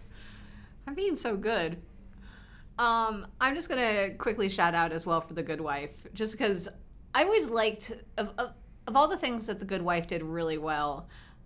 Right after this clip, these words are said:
uh, one of the best things was kind of having a,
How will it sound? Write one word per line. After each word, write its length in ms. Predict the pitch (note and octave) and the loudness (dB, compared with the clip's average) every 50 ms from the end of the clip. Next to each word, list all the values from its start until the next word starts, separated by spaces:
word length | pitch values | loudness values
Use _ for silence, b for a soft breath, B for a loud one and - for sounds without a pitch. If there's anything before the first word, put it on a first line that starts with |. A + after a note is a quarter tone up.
| - - | -2 2
uh, 320 | G3 G3 F#3 F3+ F3+ F3+ | 4 4 4 4 4 2
one 180 | F3+ A3+ C4 C#4+ | 4 4 4 4
of 60 | D4+ | 4
the 60 | C4+ | 2
best 260 | G#3+ F#3+ F3+ E3+ F3 | 4 2 2 2 0
things 200 | - F#3 F3 E3 | -4 -4 -4 -4
was 100 | F#3 E3+ | -4 -6
kind 240 | F3 - A3+ G3+ G#3+ | -6 -2 -2 0 0
of 60 | G#3+ | 2
having 500 | G#3+ G#3 E3+ E3 E3 E3 D#3+ D#3 C#3+ B2+ - - - - - - - | 4 4 4 4 2 -2 -2 -4 -6 -8 -12 -16 -20 -18 -12 -4 -2
a, 480 | F3 E3+ E3 D#3+ D3+ D3+ C#3+ C3 - | 0 0 0 0 -2 -2 -4 -6 -8